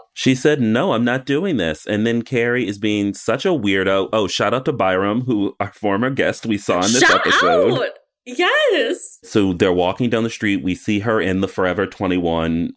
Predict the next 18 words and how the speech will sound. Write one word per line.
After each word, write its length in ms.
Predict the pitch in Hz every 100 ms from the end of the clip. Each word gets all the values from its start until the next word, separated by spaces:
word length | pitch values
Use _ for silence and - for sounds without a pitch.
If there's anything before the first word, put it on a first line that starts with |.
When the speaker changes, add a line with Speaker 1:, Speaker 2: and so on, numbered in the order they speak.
| -
Speaker 1:
moment. 600 | 90 82 78 73 80 - - _
Finally, 580 | - 92 85 85 85 87
I'm 140 | 85
glad 240 | 82 90 90
we 120 | 92
knocked 420 | 82 90 90 -
this 180 | 101 92
out 140 | 90 85
and 80 |
we 120 | 87 82
don't 280 | 76 80
have 200 | 92 90 -
to 80 | 101
see 220 | 92 80
it 80 | 78
again. 500 | 71 73 73 80 107 _ _ -
And 500 | 95 90 87 90 87
she 280 | - - 117